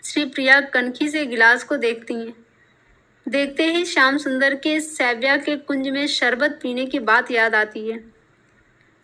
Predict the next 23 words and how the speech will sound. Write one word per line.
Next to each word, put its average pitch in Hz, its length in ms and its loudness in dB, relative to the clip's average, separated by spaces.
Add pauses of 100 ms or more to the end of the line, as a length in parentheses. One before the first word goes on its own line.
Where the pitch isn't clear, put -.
राधा 240 260 6
रानी 262 260 4
सोचती 247 520 -4
हैं, 294 180 -2 (600)
"मेरे 277 300 0
प्रीतम 285 480 -2
को 311 180 -2
शैव्या 254 500 0
ने 285 180 0
शरबत 262 540 0
पिलाया 220 320 2
है 226 280 -8 (580)
और 240 140 2
मेरे 254 320 0
सरल 262 360 2
हृदय 254 320 0
प्यारे 233 380 -2
श्याम 240 320 2
सुंदर 240 300 -2
ने 247 140 -2
पी 254 240 -8
भी 277 160 -2
लिया।" 247 300 -2